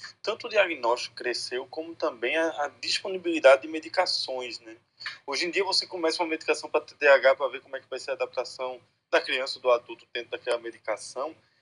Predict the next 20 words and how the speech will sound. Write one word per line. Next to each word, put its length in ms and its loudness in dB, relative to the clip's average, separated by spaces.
E 520 -4
vai 120 8
ter 120 -6
também 600 -2
a... 420 4
o 80 -6
contexto 420 -4
em 80 -8
que 100 -4
ela 100 4
ficou 280 -6
inserido 480 -6
pós-medicação. 640 4
Agora 160 2
você 80 -10
precisa 240 -8
de 80 -10
um 80 -6
tempo, 400 0
né, 160 -12